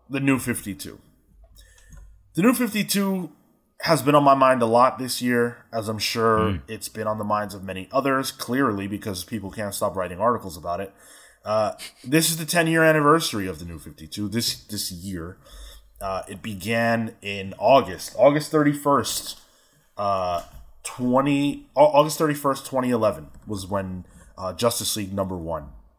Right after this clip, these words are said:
Speaker 1: released, which was the kickoff of the New fifty-two. And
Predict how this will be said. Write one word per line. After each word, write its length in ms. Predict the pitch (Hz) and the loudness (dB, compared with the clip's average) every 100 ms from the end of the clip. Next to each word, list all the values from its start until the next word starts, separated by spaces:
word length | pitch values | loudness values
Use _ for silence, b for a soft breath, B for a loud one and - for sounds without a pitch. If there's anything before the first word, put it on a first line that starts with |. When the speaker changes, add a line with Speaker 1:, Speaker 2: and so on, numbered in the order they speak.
| _ _ - | _ _ -18
Speaker 1:
released, 460 | 85 76 - - | -16 -14 -14 -16
which 200 | 87 80 | -16 -16
was 180 | 85 78 | -12 -10
the 80 | - | -10
kickoff 640 | - 90 98 85 80 - - | -10 -8 -4 -4 -6 -10 -12
of 260 | 85 82 | -12 -12
the 60 | 82 | -14
New 140 | 78 | -16
fifty-two. 580 | 76 82 - 78 - - - b b b b b b | -16 -18 -20 -18 -18 -18 -20 b b b b b b
And 720 | - 117 123 127 123 123 - | -2 2 4 4 4 2 -4